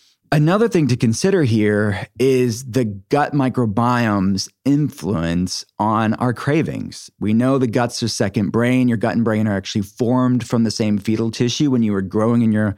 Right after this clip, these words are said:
mom's womb. It's known as the second brain in the scientific literature. Ninety-five percent of serotonin, your happy neurotransmitter, is made in the gut,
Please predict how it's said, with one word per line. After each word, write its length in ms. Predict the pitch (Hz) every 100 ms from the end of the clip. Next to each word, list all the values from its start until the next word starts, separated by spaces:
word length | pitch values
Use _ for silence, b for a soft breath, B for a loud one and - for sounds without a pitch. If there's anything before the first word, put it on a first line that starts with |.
| B B -
mom's 400 | 107 107 110 92
womb. 400 | 104 117 147 160 B B B B
It's 200 | - 107
known 320 | 120 135 147
as 100 | 143
the 80 | 120
second 360 | 120 120 123 110
brain 220 | 110 110
in 80 | 110
the 100 | 104
scientific 520 | 110 104 104 107 104
literature. 480 | 104 107 - 117 117
Ninety-five 680 | 113 120 135 151 131 135 127
percent 300 | 120 123 120
of 80 |
serotonin, 800 | 101 123 117 110 - 117 120 123 117
your 120 | 104
happy 400 | 120 113 110 117
neurotransmitter, 960 | 107 101 98 120 120 117 120 120 117 B B B
is 180 | 101 95
made 380 | 98 113 123 123
in 100 | 120
the 80 | 113
gut, 400 | 113 107 107